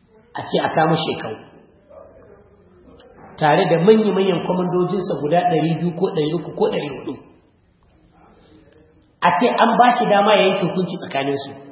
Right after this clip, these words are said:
wani hukunci kake zaton zai musu? Tsakani da Allah. Yanzu kwanan nan da Ayatullahi Sayyidina Buratai ya ce yana sa ran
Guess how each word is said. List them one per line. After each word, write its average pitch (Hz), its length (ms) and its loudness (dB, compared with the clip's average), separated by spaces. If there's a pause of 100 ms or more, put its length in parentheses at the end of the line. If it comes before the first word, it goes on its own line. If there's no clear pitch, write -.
(200)
wani 165 180 -4
hukunci 190 280 0
kake 180 200 -2
zaton 156 240 0
zai 147 160 0
musu? 123 260 -6 (2000)
Tsakani - 320 0
da - 100 2
Allah. 139 280 0 (1600)
Yanzu 170 200 2
kwanan 233 360 6
nan 208 180 2 (920)
da - 120 -10
Ayatullahi 214 760 2 (840)
Sayyidina 202 360 2
Buratai 196 420 2 (1600)
ya 190 200 2
ce 220 160 0
yana 208 340 2
sa 220 360 2
ran 202 220 4